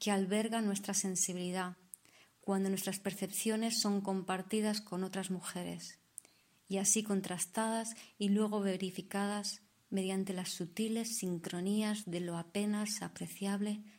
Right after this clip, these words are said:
y del mundo natural. Pero cuenta la leyenda que llegará el día en que tres mujeres de rostro blanquecino llegarán a Javea, y cuando estén en el lugar donde antiguamente existía Hemeroscopea,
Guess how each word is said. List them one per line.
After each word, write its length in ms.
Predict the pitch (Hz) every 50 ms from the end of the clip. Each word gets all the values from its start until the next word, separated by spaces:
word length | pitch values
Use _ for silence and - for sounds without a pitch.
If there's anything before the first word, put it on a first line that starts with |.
| _ _ -
y 120 | 202 202
del 140 | 208 208 208
mundo 380 | 202 202 208 202 196 190 180 180
natural. 560 | 175 175 170 180 175 175 175 175 170 170 - - _ _ _ _ _ _ _ _ _ _ _ _ - - - - - - _ _ _ _ _ _ _ _ _ _ _ _ -
Pero 180 | - 175 170
cuenta 440 | - 196 220 240 254 262 262 262 269
la 100 | 262 262
leyenda 720 | 262 262 262 262 262 269 269 269 262 254 240 240 247 254 - - - - -
que 160 | - - 190 185
llegará 480 | - 190 180 185 185 175 190 233 262
el 80 | 269 254
día 420 | 269 269 240 233 240 247 262 - - - - _ _ _ _ - _ _ _ _
en 340 | - 220 214 202 196 190 180
que 420 | - - 202 185 180 185 - - -
tres 340 | - 202 214 233 220 - 226
mujeres 600 | 247 247 247 - - 240 233 240 240 233 233 -
de 80 | - 226
rostro 460 | 208 196 202 214 220 214 - 254 247
blanquecino 640 | 240 262 262 262 254 - 254 254 - 240 220 208 208
llegarán 340 | 214 202 190 190 180 180 180
a 60 | 190
Javea, 500 | 190 - - 190 190 190 190 196 202 - - - _ _ _ - - _ - - - - - - - - - - - -
y 140 | - 247
cuando 340 | - 233 226 220 208 208 196
estén 320 | 196 196 - - 202 208 247
en 260 | 269 269 269 269 269
el 60 | 262
lugar 500 | 269 254 247 247 240 220 226 220 220 - -
donde 320 | 202 196 196 196 185 190
antiguamente 840 | 180 180 185 175 165 - 226 220 247 247 240 240 247 247 240 240 208
existía 640 | 202 - - 185 175 - - - 214 214 220 214 208
Hemeroscopea, 920 | 196 185 185 175 175 170 - - 180 170 - 220 233 233 226 233 240 247